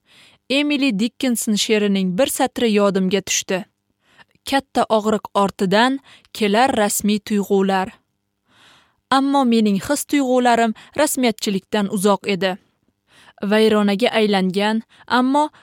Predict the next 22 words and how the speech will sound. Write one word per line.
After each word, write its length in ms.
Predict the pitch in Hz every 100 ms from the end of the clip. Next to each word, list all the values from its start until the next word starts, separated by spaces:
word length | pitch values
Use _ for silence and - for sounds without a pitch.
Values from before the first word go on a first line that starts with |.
| -
qachondir 560 | 262 - 311 311 302
o'ziga 440 | - 254 226 226 247
xos 300 | - 269 208
baliqchilik 580 | 202 220 - - 262 -
qishloqlari 560 | - - 214 - 233 262
bilan 240 | 226 220
mashhur 400 | 196 208 - 277 226
bo'lgan 380 | 220 185 208 190
yarim 340 | 202 208 196
orolni 400 | 190 208 202 196
kezganimdan 760 | 185 208 175 202 196 185 185 180
so'ng, 360 | - 262 302 - _ _ - - _
Tohoku 540 | - 208 285 311 - 285
mintaqasidagi 880 | 269 247 240 247 - 214 226 208
g'amgin 460 | 202 196 196 202 269
yig'ilishlar 560 | 233 208 202 - 226 208
oldidan, 600 | - 202 185 180 180 180 - - -
shuningdek, 680 | - 214 196 190 208 262 - - -
Tokiodagi 840 | - 220 202 233 233 233 240 277 302 - -
umummilliy 680 | 220 247 277 262 262 262 285
ibodat 480 | 226 220 220 214 -
yig'ilishida 680 | 202 196 180 - 190 247